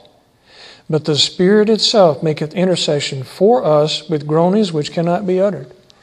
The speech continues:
That's awesome there. That's very encouraging. That ought to bring you that peace that passeth all understanding. When you know the Holy Ghost is in you and he's praying constantly and he's doing it right.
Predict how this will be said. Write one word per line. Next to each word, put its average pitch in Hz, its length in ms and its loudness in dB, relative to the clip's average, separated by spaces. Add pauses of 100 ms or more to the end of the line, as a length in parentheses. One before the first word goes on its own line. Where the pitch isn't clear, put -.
(560)
That's 214 340 0
awesome 165 440 -2
there. 165 200 0
That's 190 240 0
very 190 340 4
encouraging. 156 680 0
That 180 160 2
ought 202 100 4
to 180 60 2
bring 170 260 2
you 165 160 0
that 156 260 0
peace 175 300 0
that - 100 -8
passeth 156 380 -2
all 151 200 0
understanding. 143 540 -4
When 139 140 -6
you 151 80 -4
know 190 180 4
the 185 80 4
Holy 202 240 4
Ghost 190 260 2
is 151 180 -2
in 180 180 2
you 143 160 0
and 139 120 -4
he's 214 280 0
praying 190 400 0
constantly 160 600 0
and 147 80 -2
he's 214 220 4
doing 175 240 4
it 180 120 2
right. 165 360 2